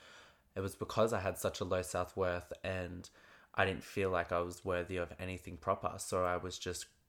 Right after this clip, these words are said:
kind of groveling at what anyone kind of threw at me.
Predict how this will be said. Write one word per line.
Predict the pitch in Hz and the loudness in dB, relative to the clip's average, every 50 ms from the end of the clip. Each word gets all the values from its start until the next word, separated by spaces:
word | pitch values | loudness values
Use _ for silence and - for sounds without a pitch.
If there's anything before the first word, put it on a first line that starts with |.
| _ | _
kind | - - 101 92 92 | -10 -6 -4 -4 -4
of | 90 - | -4 -6
groveling | - - 90 92 95 92 90 - 95 90 87 85 87 - - - - | -10 -10 2 4 4 4 4 2 -2 -4 -4 -4 -6 -8 -12 -12 -6
at | - 92 87 87 - - - | -4 -4 -4 -4 -4 -8 -4
what | 98 92 - - | -4 -4 -4 -4
anyone | - 95 95 92 87 87 87 87 | -6 -6 -6 -4 -4 -4 -4 -4
kind | - - 85 85 90 | -4 -6 -6 -6 -6
of | - | -8
threw | - - - 110 120 | -8 -4 -2 -2 0
at | 110 - | -2 -4
me. | - - - - - | -8 -10 -12 -14 -18